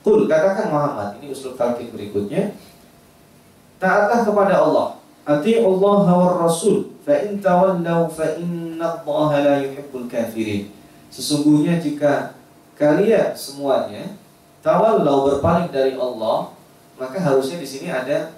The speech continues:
satu jeda yang terhapus, ya, yang disembunyikan oleh Allah. Kalau disebut urutannya kayak gini harusnya, "Fa in tawallaw fa innakum kafirun." Kalau kalian berpaling, maka bisa menyebabkan kekafiran.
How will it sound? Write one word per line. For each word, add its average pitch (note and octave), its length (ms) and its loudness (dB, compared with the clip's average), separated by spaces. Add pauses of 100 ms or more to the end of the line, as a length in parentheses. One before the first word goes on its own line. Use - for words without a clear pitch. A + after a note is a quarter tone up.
(100)
satu C3+ 640 -4
jeda C#3 320 0
yang A#2+ 240 0 (160)
terhapus, A2 640 -10
ya, G2+ 100 -10 (540)
yang A#2 160 -4
disembunyikan A2+ 800 -10
oleh G#2+ 160 -8
Allah. G2+ 320 -12 (560)
Kalau C3+ 240 2 (320)
disebut B2+ 560 -4
urutannya B2+ 560 2
kayak - 240 0
gini A2+ 160 -10
harusnya, G2 320 -12 (160)
"Fa B2 160 2
in D3+ 240 -2
tawallaw D#3+ 800 2 (280)
fa D3 200 2
innakum D#3 520 -4
kafirun." C3+ 680 -2
Kalau C#3+ 320 0
kalian D3 400 0
berpaling, D#3+ 480 0
maka D3 320 -4
bisa C#3 320 -4
menyebabkan C#3 640 -6
kekafiran. D3 640 -2